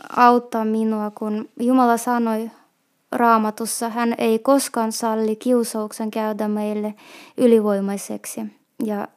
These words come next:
mie uskoin, että Jumala auttaa ja hänellä on kaikki mahdollista, koska Jumala on uskollinen. Ja näiden taistelujen ansiosta mie sain vahvistua uskossa.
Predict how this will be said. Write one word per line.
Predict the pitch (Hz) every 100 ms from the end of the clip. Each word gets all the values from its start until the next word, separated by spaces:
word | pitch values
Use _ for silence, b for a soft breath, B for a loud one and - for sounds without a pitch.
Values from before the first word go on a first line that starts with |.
| -
mie | 247 233
uskoin, | 233 247 - 233 208
että | 202 - - 202 196 -
Jumala | 220 220 202
auttaa | 196 214 208 208 - 202
ja | 202
hänellä | 208 214 208
on | 226 233 220
kaikki | 214 220 220 214 -
mahdollista, | 208 208 208 208 208 202 208 - - 226 - _ _ _ _ _
koska | - 220 - 220 214
Jumala | - 247 285 240 214
on | 214 214
uskollinen. | 233 233 - - 214 202 208 208 220 - b b b b b b b b b
Ja | 226 220 - -
näiden | 262 269 262 254
taistelujen | 262 247 247 - 226 220 214
ansiosta | 233 226 220 226 214 -
mie | 226 220 220 -
sain | - 233 214 214
vahvistua | 208 208 - 208 - 214 202
uskossa. | 233 254 - 254 240 - 254